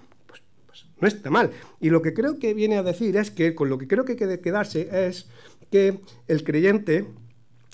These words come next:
puede pedir y debe pedir a Dios todo lo necesario para una vida digna. Lo necesario para una vida digna. Y aquí es donde aparecen, eh, dos puntos importantes.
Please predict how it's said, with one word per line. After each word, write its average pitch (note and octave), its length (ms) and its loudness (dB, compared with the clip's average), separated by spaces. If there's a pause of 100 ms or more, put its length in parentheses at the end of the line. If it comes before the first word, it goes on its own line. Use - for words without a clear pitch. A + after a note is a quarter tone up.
(140)
puede F3 260 4
pedir D#3 800 0
y E3 120 0
debe D#3 460 4 (160)
pedir C#3 540 0 (120)
a C#3+ 120 -2
Dios D3 520 0 (140)
todo A3 300 4
lo G#3+ 60 2
necesario D#3 680 -2
para C#3+ 280 0
una D3+ 420 4
vida B2+ 460 -4 (220)
digna. C3+ 440 -6 (360)
Lo F#3+ 260 2
necesario F#3 640 -4
para C3 200 -4
una C3+ 140 -2
vida C3 220 -2
digna. B2 300 -4 (260)
Y G3+ 100 2
aquí G#3 240 0
es B3 140 -4
donde G#3+ 220 -2
aparecen, G#3 640 -4 (280)
eh, D#3 260 -2 (200)
dos F3 260 -4
puntos D#3 480 -4
importantes. - 680 -16